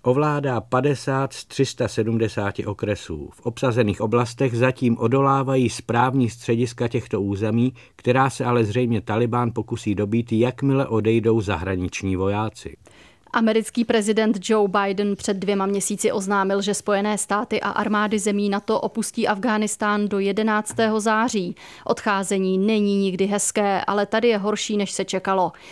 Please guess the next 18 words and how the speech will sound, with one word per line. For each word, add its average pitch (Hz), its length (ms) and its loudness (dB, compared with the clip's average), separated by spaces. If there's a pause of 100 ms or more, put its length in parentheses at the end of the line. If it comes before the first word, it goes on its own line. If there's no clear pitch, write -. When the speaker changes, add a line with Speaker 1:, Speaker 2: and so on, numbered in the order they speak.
(160)
Speaker 2:
Plán 233 340 4
vymyslela 240 520 0
ještě 226 280 -2
vláda 208 340 0
Donalda 202 420 0
Trumpa. 202 480 -2 (100)
Nedůstojné 190 680 -2
následky 202 580 -2
však 190 300 -4
dopadají 196 420 -2
na 190 120 -2
Bidenovu 185 580 -2
hlavu 185 420 -2
ještě 233 360 -2
před 202 200 -6
dokončením 185 640 -2
tohoto 175 340 -4
stahování. 175 840 -2